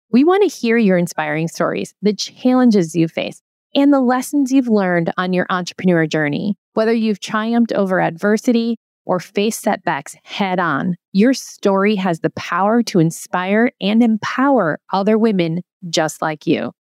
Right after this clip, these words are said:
This platform is for you to showcase your achievements, highlight your expertise, and create meaningful connections within our community. So, if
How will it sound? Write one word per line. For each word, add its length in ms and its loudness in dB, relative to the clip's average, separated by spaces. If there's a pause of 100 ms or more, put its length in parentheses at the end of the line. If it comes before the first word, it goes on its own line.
This 300 0
platform 720 -4 (300)
is 200 -4
for 120 0
you 300 2
to 80 4
showcase 560 -2
your 280 2
achievements, 600 -2 (260)
highlight 460 0
your 140 0
expertise, 720 -2 (260)
and 140 2
create 320 0
meaningful 640 4
connections 640 0
within 320 0
our 140 -2
community. 680 -2 (140)
So, 460 -4 (100)
if 100 -2